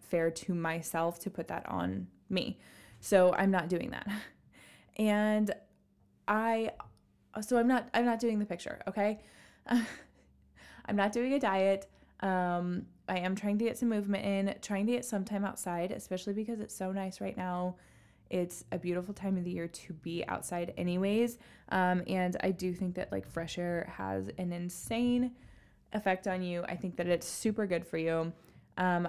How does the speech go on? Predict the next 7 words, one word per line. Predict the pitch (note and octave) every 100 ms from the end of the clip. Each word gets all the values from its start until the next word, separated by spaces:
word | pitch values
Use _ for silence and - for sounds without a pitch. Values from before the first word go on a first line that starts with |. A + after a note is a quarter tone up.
| -
I'm | F#3+ F3+
definitely | F#3 F3+ G3+ - G3+
reading | F#3 F3+ F3+ F3 F3 E3+ -
every | F#3 F#3 G3+
night | F#3+ -
before | F3+ F3+
bed, | E3+ F3 E3+ E3+ E3+ F3